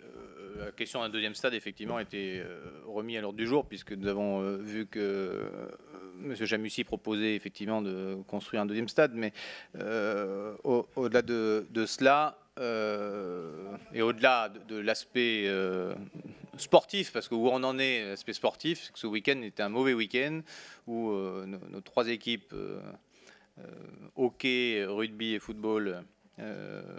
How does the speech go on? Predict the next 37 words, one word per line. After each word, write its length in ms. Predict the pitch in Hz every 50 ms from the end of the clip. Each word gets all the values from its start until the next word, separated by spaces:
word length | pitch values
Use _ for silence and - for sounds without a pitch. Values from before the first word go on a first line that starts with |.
| 90 - - - - _ _ _ -
ont 120 | 151 151
perdu, 480 | 131 - 107 92 110 113 120 - - - - _ _ _ _ - _ _ _ _ _ _ _ _ _ - - - -
mais 240 | 101 104 120 131 - - 107
le 260 | 104 95 90 85 85 87 98 - _
foot 240 | - - - - -
mé-, 180 | 113 110 104 92
métropolitain 1120 | 101 107 113 - - 110 92 110 107 107 101 - 120 117 117 113 107 98 95 90 87 87 _ _
féminin, 440 | - - 117 104 107 107 123 143 147
euh, 240 | 123 104 92 87 87 - - - -
a 80 | 101 104
gagné. 260 | 113 120 117 92 - - _ - - - - - - - - - - - - 277 294 -
Euh, 60 | - -
donc, 240 | 95 95 - -
euh, 220 | - 90 90 95 - -
oui, 160 | 110 113 117
il 60 | 104
y 60 | 98 95
a, 120 | 95 95
il 80 | 101 104
y 60 | 104
a, 80 | 101 -
il 60 | 120
y 40 | 110
a 40 | 104
un 80 | 104
espoir. 400 | 107 104 - - 117 113 104 95 - - - - - - -
Mais, 200 | - 120 120 123
euh, 260 | 127 117 120 117 117 117 147
au-delà 280 | 156 147 135 127 143 135
de 60 | -
ça, 300 | - - 147 131 123 117
euh, 300 | 110 107 110 110 117 113
blague 240 | 104 123 131 123 123
à 60 | 117
part, 280 | - 113 104 98 95 90 - - - _ - -
euh, 480 | - 131 123 127 127 117 110 110 113 110 107 - 135 135
les, 600 | 127 123 127 123 113 117 113 110 107 104 107